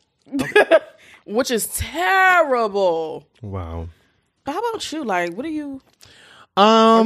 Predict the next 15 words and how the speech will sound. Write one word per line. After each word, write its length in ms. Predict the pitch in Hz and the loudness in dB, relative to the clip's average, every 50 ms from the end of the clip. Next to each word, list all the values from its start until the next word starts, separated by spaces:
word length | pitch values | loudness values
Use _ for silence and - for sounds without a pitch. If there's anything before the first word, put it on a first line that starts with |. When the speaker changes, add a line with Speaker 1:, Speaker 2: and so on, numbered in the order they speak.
| 226 220 | 2 0
Speaker 1:
you 40 | 214 | -4
saying 340 | 208 - - 190 240 277 277 | -6 -10 -12 -12 -12 -12 -12
I 40 | |
wanna 160 | 277 277 269 254 | -12 -12 -12 -14
slut 320 | - - 277 - - - | -16 -18 -18 -18 -18 -16
you 80 | 285 277 | -14 -14
out 80 | 277 277 262 254 - | -12 -12 -12 -2 2
Speaker 2:
oh, 200 | 151 156 147 139 127 | 4 6 6 6 4
Speaker 1:
respectfully? 160 | - - - | 0 -4 0
Speaker 2:
for 100 | 139 139 135 | 0 2 2
Speaker 1:
Like, 60 | 117 | 2
Speaker 2:
sure. 1040 | 104 101 98 - - 127 123 123 123 123 120 117 113 104 98 92 90 87 85 87 95 | 0 -2 -4 -4 -4 -2 0 2 4 4 4 4 2 2 0 -2 -4 -6 -8 -10 -12
Speaker 1:
wow. 560 | 110 185 196 - - 202 202 190 185 180 165 - - - - - _ | -12 -8 -6 -4 -4 -4 -4 -6 -6 -10 -12 -16 -18 -18 -18 -10 _
Speaker 2:
For 580 | - 139 147 147 151 151 147 143 143 147 143 - _ _ _ _ _ _ _ | -2 0 2 4 4 4 4 2 0 -2 -6 -10 _ _ _ _ _ _ _
sure. 680 | - - - - - - 127 120 110 101 92 87 87 | -14 -12 -10 -10 -6 0 4 4 4 4 2 0 -2